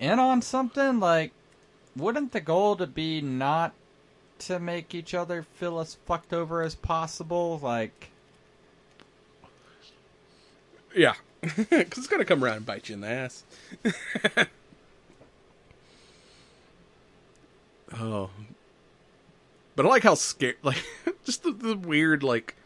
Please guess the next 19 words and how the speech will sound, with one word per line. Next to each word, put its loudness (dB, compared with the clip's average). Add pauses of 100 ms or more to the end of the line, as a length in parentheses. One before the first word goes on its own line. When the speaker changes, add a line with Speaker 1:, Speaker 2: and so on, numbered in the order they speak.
(1700)
Speaker 2:
twick, 4 (160)
like, -2 (180)
uh, -4 (500)
s-, -8 (200)
stuff 4
Dieter 4
does, 0
where -2
he's -2
like, 0 (600)
"Yes, -2
I 2
am -8 (640)
very -4
good 0
safecracker," -2
and -2
then, -2
like, -10